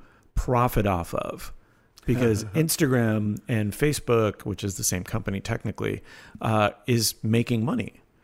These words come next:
Speaker 2: Yeah.
Speaker 1: Google is making money off of YouTube.
Speaker 2: We are the product. Yeah.
Speaker 1: Why not? You're, you're, and I know they spent a lot of money developing it and making people get there and all that. TikTok spent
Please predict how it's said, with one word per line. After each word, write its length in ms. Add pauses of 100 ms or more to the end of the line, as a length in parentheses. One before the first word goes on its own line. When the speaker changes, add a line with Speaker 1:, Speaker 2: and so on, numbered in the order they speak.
(140)
Speaker 2:
Yeah. 280 (260)
Speaker 1:
Google 320
is 100
making 280
money 200
off 240
of 100
YouTube. 420
Speaker 2:
We 160
are 100
the 100
product. 440 (500)
Yeah. 160 (640)
Speaker 1:
Why 180
not? 400
You're, 480
you're, 260
and 200
I 40
know 160
they 100
spent 200
a 40
lot 180
of 60
money 220
developing 480
it 140
and 260
making 300
people 220
get 200
there 140
and 80
all 120
that. 220
TikTok 420
spent 280